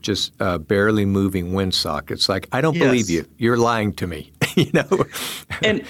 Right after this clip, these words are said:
Speaker 2: and it happens, especially in the mountain flying. Um, Sedona, we're especially
Speaker 1: Yeah.
Speaker 2: cautious of it because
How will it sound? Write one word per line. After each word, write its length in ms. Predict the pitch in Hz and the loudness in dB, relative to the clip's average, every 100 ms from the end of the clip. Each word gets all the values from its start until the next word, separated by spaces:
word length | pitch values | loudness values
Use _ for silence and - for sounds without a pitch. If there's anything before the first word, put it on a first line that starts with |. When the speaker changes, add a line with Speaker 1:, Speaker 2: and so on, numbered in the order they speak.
| - | -4
Speaker 2:
and 100 | 196 | -2
it 100 | 185 | 0
happens, 380 | 156 190 214 147 | 0 -2 2 2
especially 580 | 127 131 147 - 202 170 | 2 2 -2 -2 0 4
in 60 | 131 | 6
the 80 | |
mountain 320 | 120 120 120 120 | 4 2 0 -2
flying. 540 | - 123 120 123 143 | 0 0 0 -4 -4
Um, 240 | 131 127 | 0 0
Sedona, 580 | 127 156 139 127 165 151 | 0 0 2 4 4 4
we're 180 | 127 123 | 4 2
especially 1000 | 123 - 123 127 - 139 131 127 123 120 | 0 -2 -2 -2 0 2 4 4 2 0
Speaker 1:
Yeah. 220 | 110 95 | 0 2
Speaker 2:
cautious 400 | 139 214 - 147 | 2 0 -4 -4
of 220 | - 127 120 | 0 2 2
it 140 | - | 0
because 400 | 131 135 143 135 | 0 2 2 0